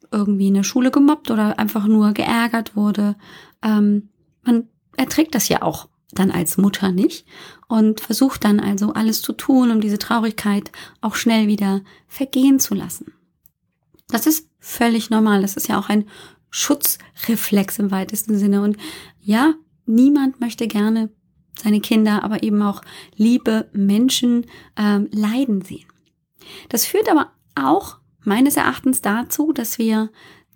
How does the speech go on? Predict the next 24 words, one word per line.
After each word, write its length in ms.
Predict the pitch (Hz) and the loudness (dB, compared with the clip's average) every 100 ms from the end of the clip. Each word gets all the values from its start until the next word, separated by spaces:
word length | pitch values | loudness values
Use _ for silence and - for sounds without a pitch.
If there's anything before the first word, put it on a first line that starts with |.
| _ | _
durchaus 800 | - 247 - - - 277 381 - _ - | -4 -4 -4 -6 0 0 0 -6 _ -16
gelernt 1000 | 226 240 233 202 190 220 302 330 - _ | -2 2 4 4 2 2 2 0 -14 _
bekommen, 640 | - - 233 226 240 254 - - - _ _ _ - - - _ | -10 -4 -2 0 0 -2 -4 -20 -20 _ _ _ -20 -20 -20 _
dass 220 | - 233 | -8 -2
wir 140 | 262 247 | 2 2
Gefühle 420 | 220 - 247 262 | -2 -4 2 4
nicht 220 | 247 - | 2 -2
aushalten 500 | 247 285 - 180 160 | -2 -2 -6 -6 -8
können. 420 | 160 185 185 165 165 - - _ _ _ _ _ _ - | -8 -10 -10 -14 -18 -20 -20 _ _ _ _ _ _ -4
Oder, 340 | 220 311 349 466 _ - - - _ | 2 4 2 0 _ -20 -20 -20 _
ähm, 200 | 226 220 - | -2 -2 -2
andersrum, 680 | 202 247 269 - 294 302 320 - - | -2 -2 -2 -2 4 4 2 -8 -8
dass 160 | 214 | -4
wir 140 | 220 208 - | -2 -4 -6
Angst 420 | 214 254 254 - | -4 -4 -4 -8
davor 340 | 254 - 254 | -8 -6 -6
haben, 260 | 247 254 262 | -4 -2 -2
sie 120 | 254 | -2
zu 220 | - 233 | -6 -8
haben, 240 | 233 247 214 | -6 -6 -4
weil 200 | 214 240 | -2 0
wir 220 | 277 - | -2 0
uns 580 | 320 427 - - - - | 0 0 -4 -6 -8 -4
möglicherweise 1120 | 240 233 285 330 311 269 254 220 226 226 226 | 0 4 4 4 0 -2 -4 -4 -6 -8 -10